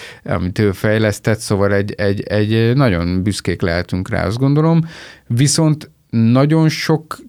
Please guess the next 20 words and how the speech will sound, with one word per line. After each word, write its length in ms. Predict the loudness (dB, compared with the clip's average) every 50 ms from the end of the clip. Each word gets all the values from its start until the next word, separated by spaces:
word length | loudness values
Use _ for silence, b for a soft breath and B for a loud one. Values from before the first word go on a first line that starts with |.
| -20 _ _ _ 0
további 420 | 2 2 4 4 4 4 4 4
név, 160 | 4 4 4
biztos 400 | 2 2 0 0 2 0 0 2
van, 160 | 2 2 2
akit 220 | 2 0 0 -2 -2
még 160 | 0 0 0
lehetne 360 | 2 2 2 0 0 0 0
említeni, 500 | 0 2 0 0 0 0 0 2 2 2
ezt, 260 | 2 0 -2 -6 -8
ezt 240 | -8 -8 -8 -6 -6
azért, 340 | -4 -2 -2 -2 -2 -4 -8 -8
ö, 300 | -6 -4 -2 0 0 -2 -2 -4 -6
kihangsúlyoznám, 720 | -4 -2 0 0 0 0 0 0 2 4 4 2 2 0 -2 -6 -14 _ -20 _ _ _ _ _ _ _ _ _ _ _ -8 -4
de, 540 | -2 0 2 2 2 4 4 4 2 0 -2 -4
de 220 | -4 -2 0 2
viszonylag 460 | 2 2 0 2 2 2 2 2 0 -2 -6 _ _ _ _ _ _ _ _ _ _ -8 -2 0
rövid 320 | 2 2 2 2 2 2
az 140 | 0 0 0
a 80 | -2
lista, 600 | -2 -4 -4 -6 -6 -4 -2 0 0 2 0 -2